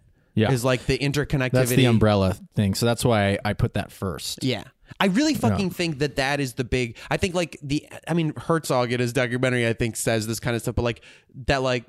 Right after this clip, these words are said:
Speaker 2: the internet is, like, as big or bigger than, like, the wheel, like, in terms of its
Speaker 1: Absolutely. Oh my
Speaker 2: impact on
Speaker 1: God.
Speaker 2: society.
Speaker 1: I think it's, it's as big as electricity.
Speaker 2: I think so.
Speaker 1: And, and we're just
Speaker 2: By
Speaker 1: at the
Speaker 2: far.
Speaker 1: beginning.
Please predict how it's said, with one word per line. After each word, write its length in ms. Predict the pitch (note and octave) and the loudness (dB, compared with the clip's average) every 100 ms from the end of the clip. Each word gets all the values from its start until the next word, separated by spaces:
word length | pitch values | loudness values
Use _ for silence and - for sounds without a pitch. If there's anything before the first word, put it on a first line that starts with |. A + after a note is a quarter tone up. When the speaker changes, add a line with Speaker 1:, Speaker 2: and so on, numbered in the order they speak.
| B2+ | -10
Speaker 2:
the 60 | D#3+ | -6
internet 380 | D3+ G3+ G3+ F3 | -2 0 0 0
is, 160 | D3+ C3 | -2 -2
like, 240 | C3+ B2 - | -4 -4 -6
as 300 | C3 D3 B2+ | -2 0 0
big 240 | - C3 B2 | 0 0 0
or 100 | A#2+ | -2
bigger 360 | B2 A#2+ A#2+ | -2 -2 -2
than, 180 | A2+ A2+ | -2 -2
like, 200 | A2 G2+ | -4 -4
the 80 | A2 | -4
wheel, 480 | G#2+ G#2 F2 - _ _ - | -4 -6 -8 -10 _ _ -4
like, 200 | C#3 - | -4 0
in 200 | C3 C#3 | 2 2
terms 240 | - - | 4 4
of 100 | G#2 | 4
its 100 | F#2+ | 2
Speaker 1:
Absolutely. 60 | B2 | 2
Oh 140 | C#3 | 2
my 140 | C3+ G2+ | 4 2
Speaker 2:
impact 100 | F#2+ | 2
on 120 | F#2+ | 2
Speaker 1:
God. 60 | F2 | 2
Speaker 2:
society. 460 | B2 - A#2 A2 G#2+ | -2 0 0 0 0
Speaker 1:
I 100 | B2+ | 0
think 220 | C3+ C#3+ | 2 0
it's, 400 | B2 G#2+ - - - _ _ _ _ - | 0 -2 -4 -10 -14 _ _ _ _ -6
it's 220 | A#2+ A2 | -4 -2
as 180 | B2 A2 | -2 -2
big 200 | F2+ A#2 | 2 4
as 140 | A2 G2 | 4 4
electricity. 760 | F#2+ F#2 - F#2 F#2+ E2+ F2+ - - - | 2 0 -2 -2 -2 -2 -4 -8 -16 -2
Speaker 2:
I 100 | D#3 | -2
think 200 | F3 F#3+ | 2 0
so. 300 | - D#3+ C#3+ | 2 2 4
Speaker 1:
And, 160 | B2+ C#3 | 4 2
and 200 | C#3 C3 | 2 4
we're 100 | C3 | 2
just 300 | A2+ C3+ C#3 | 4 2 4
Speaker 2:
By 80 | B2 | 2
Speaker 1:
at 80 | |
the 60 | A#2+ | 4
Speaker 2:
far. 220 | A2+ G2 | 4 4
Speaker 1:
beginning. 420 | G2+ G2+ F2+ F2+ | 2 2 0 -2